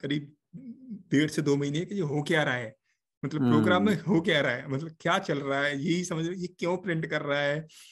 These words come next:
Speaker 1: ये, ये स्टेटमेंट से ये क्या हो रहा है। तो फिर जैसे
Speaker 2: हम्म।
Speaker 1: जैसे धीरे-धीरे समझ में आने लगी, तो फिर धीरे-धीरे
Speaker 2: हम्म।
Speaker 1: डेवलप हुए। या, I, I agree with you, in first semester I was not too much good in the programming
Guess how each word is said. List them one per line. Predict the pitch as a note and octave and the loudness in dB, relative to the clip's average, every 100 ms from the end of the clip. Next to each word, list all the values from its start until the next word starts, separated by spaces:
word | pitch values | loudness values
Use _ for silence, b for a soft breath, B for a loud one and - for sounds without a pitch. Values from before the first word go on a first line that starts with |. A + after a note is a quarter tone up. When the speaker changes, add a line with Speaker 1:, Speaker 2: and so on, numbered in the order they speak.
| B - | B -4
Speaker 1:
ये, | D3 F#3 E3+ | -2 -2 -4
ये | D3+ E3+ D3 | -6 -4 -6
स्टेटमेंट | - E3 E3 E3+ E3 | -2 -2 0 -2 -4
से | E3+ | -4
ये | E3+ | -6
क्या | E3+ C#3+ | -4 -2
हो | D#3+ D#3 | 0 0
रहा | D3+ C#3+ | 0 -2
है। | C#3+ C#3+ - _ | -4 -8 -14 _
तो | D#3+ | -10
फिर | D#3 D#3 C3+ | -8 -8 2
जैसे | C#3+ | 4
Speaker 2:
हम्म। | C#3+ | 6
Speaker 1:
जैसे | C#3 E3 | 4 2
धीरे-धीरे | C3+ D#3+ D#3+ F3 | -2 0 2 2
समझ | E3 E3 | 0 -6
में | E3 | -4
आने | D#3+ | -6
लगी, | F3 A3+ - _ | -6 -8 -14 _
तो | F3+ | -10
फिर | - | -10
धीरे-धीरे | D#3+ B2+ C#3 - | -6 -4 -2 0
Speaker 2:
हम्म। | E3 | 0
Speaker 1:
डेवलप | A#2+ A#2 A#2 | 0 -4 -6
हुए। | A2 - - | -14 -8 -2
या, | D#3+ - B B B - | 0 -2 B B B -2
I, | D3 D3 | 0 4
I | D#3 D#3+ | 6 6
agree | G3+ A3+ | 2 -2
with | A3+ F3+ | -2 -4
you, | G#3 G#3 | -4 -4
in | D#3 | -4
first | C#3 - D#3 - | -6 -6 -6 -6
semester | F3 F3 E3+ F#3 C#3+ | -4 -6 -4 -6 -2
I | |
was | C#3+ C#3 C3+ | -2 -2 -4
not | C3+ C#3 _ _ D3+ | -6 -6 _ _ -18
too | D3 - C3 | -16 -10 -8
much | B2 - - B2+ | -8 -12 -16 -12
good | A#2+ B2+ | -6 -4
in | B2 | -4
the | B2+ | -6
programming | B2+ A#2+ C3+ D#3+ | -6 -4 -4 -4